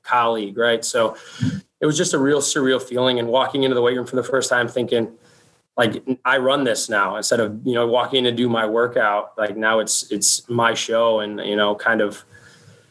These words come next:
So the biggest thing for me was just kind of, how can I establish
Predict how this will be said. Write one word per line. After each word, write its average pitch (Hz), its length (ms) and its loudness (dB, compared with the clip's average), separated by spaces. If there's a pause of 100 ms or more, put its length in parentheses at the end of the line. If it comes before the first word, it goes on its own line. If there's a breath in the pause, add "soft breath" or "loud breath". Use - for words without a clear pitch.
(240 soft breath)
So - 120 -4
the 180 60 0
biggest 202 280 0
thing 196 160 2
for 175 160 -2
me 151 200 2
was 143 240 0
just 143 280 -4
kind 147 180 2
of, - 320 -4 (540)
how 165 280 0
can 160 240 0
I 131 480 2
establish 120 920 0